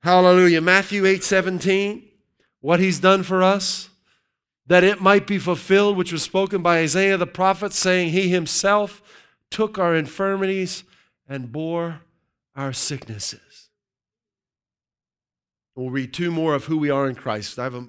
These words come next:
a lot more, but don't have time. So we've got who, what he's done for us. We started with who God is. These are some scriptures on what he's done for us and who we are in Christ. Let's do a couple of those.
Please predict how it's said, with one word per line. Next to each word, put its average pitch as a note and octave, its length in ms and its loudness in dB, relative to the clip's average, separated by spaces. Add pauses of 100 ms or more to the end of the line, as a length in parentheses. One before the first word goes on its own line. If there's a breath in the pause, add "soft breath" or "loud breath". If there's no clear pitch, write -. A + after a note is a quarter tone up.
(120)
a A2+ 100 -10
lot B2 240 -6
more, C3+ 200 -8
but A2 240 -10 (520 soft breath)
don't D3+ 140 -2
have D3 180 0
time. C#3 300 0
So C3 420 -2 (320 soft breath)
we've D3+ 140 -4
got D3+ 200 2
who, F3+ 360 -2
what F3 180 0
he's E3 200 -2
done E3+ 180 2
for E3+ 220 -4
us. - 380 -6 (440 soft breath)
We C#3 100 -8
started D#3 300 -2
with C3+ 160 -4
who E3 140 -4
God D#3 240 0
is. D3+ 480 -2 (160)
These C#3+ 180 -8
are C3+ 60 -6
some B2+ 180 -6
scriptures C#3+ 400 -8
on C3 140 -6
what C3+ 160 -4
he's A#2+ 120 -8
done C3+ 200 -4
for C#3 180 -4
us C3+ 320 -4 (880 soft breath)
and C3 200 -4
who E3+ 180 -2
we D#3 140 2
are C3+ 200 2
in B2+ 80 -8
Christ. G#2 360 -8
Let's B2 120 -10
do C#3 140 -6
a A#2+ 60 -8
couple B2+ 340 -8
of A2+ 100 -12
those. G2+ 540 -10